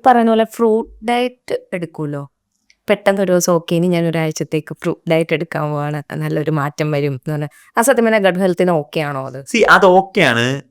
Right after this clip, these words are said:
Speaker 2: അ-, അത് ഈ പെട്ടെന്ന് ഒരു ദിവസം എന്നുള്ളതാണ് എന്നെ ഒക്കെ വറിയാക്കുന്നത്. തലേ ദിവസം രാത്രിയിൽ പൊറോട്ടയും ബീഫും കഴിച്ചിട്ട് നാളെ തൊട്ട് ഞാൻ ഫ്രൂട്ട് ഡയറ്റ് എടുക്കാം എന്ന് പറയുമ്പോഴാണ് ഞാൻ വറിയാവുന്നത്.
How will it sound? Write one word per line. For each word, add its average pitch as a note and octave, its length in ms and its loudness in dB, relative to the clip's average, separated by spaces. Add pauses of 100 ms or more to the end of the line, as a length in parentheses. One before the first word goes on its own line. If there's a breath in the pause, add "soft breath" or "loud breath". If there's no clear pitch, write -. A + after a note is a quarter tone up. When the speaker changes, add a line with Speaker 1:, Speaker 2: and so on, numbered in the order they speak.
(140)
Speaker 2:
അ-, - 240 -8
അത് F3+ 120 6
ഈ G#3 420 2
പെട്ടെന്ന് G#3 420 4
ഒരു G3+ 120 4
ദിവസം F#3+ 280 2
എന്നുള്ളതാണ് F3 320 4
എന്നെ D3+ 440 0
ഒക്കെ C#3 240 4
വറിയാക്കുന്നത്. A2 720 4 (640 loud breath)
തലേ E3+ 200 8
ദിവസം F3+ 280 6
രാത്രിയിൽ C#3+ 500 4
പൊറോട്ടയും C3 520 4
ബീഫും A2+ 300 0
കഴിച്ചിട്ട് G#2+ 400 2
നാളെ C3 340 4
തൊട്ട് A2 160 -2
ഞാൻ G#2+ 220 -2
ഫ്രൂട്ട് A2+ 400 0
ഡയറ്റ് A#2+ 180 2
എടുക്കാം G#2 460 -2
എന്ന് C3+ 220 -2
പറയുമ്പോഴാണ് C#3 480 -2
ഞാൻ C#3+ 140 -2
വറിയാവുന്നത്. A#2 640 2